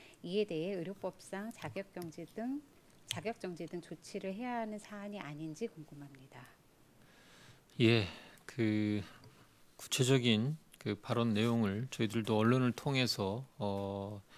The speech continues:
Speaker 2: 어, 접했습니다만, 에, 사실관계가 좀 더 추가적인 확인을 하고,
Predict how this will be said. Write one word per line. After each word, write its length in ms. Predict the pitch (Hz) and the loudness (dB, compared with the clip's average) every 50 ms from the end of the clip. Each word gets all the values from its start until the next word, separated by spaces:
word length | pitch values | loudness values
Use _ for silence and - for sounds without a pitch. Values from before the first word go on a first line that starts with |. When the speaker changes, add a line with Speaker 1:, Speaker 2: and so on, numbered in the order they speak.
| - - - - - - | -20 -20 -20 -20 -8 -2
Speaker 2:
어, 140 | 120 107 101 | 0 0 0
접했습니다만, 1120 | - - - - 127 117 - - 131 113 110 101 117 107 101 101 98 92 92 101 127 139 - - _ _ - - - - - - - - - - _ _ - - | 0 -4 -6 -2 -2 0 0 2 2 0 0 0 0 -2 0 0 -2 -2 -4 -4 -6 -8 -10 -12 _ _ -20 -20 -20 -20 -20 -20 -20 -20 -20 -20 _ _ -12 -10
에, 40 | - - 120 117 120 120 123 - - 123 - - _ - - - - - _ - - | -10 -8 -8 -8 -8 -8 -8 -8 -10 -10 -12 -16 _ -20 -20 -20 -20 -20 _ -18 -4
사실관계가 1040 | - - 127 120 - 143 135 123 123 120 123 120 131 123 107 107 101 101 117 139 - | 4 6 6 8 8 6 8 8 8 6 8 6 4 4 4 4 4 4 2 0 -2
좀 320 | - - 123 113 113 117 | -4 -4 -2 0 0 0
더 360 | 101 117 104 95 101 117 127 - | 2 2 2 2 2 0 -2 -6
추가적인 560 | - - - 147 135 123 127 123 110 113 110 | -6 0 4 4 4 4 4 2 2 2 0
확인을 680 | 104 - - 165 147 135 151 139 123 113 104 98 92 90 | 0 2 2 2 4 4 2 2 2 2 0 0 -2 -4
하고, 540 | - - 147 127 123 104 95 98 110 139 | -4 -6 -4 -2 -2 -2 -2 -2 -6 -6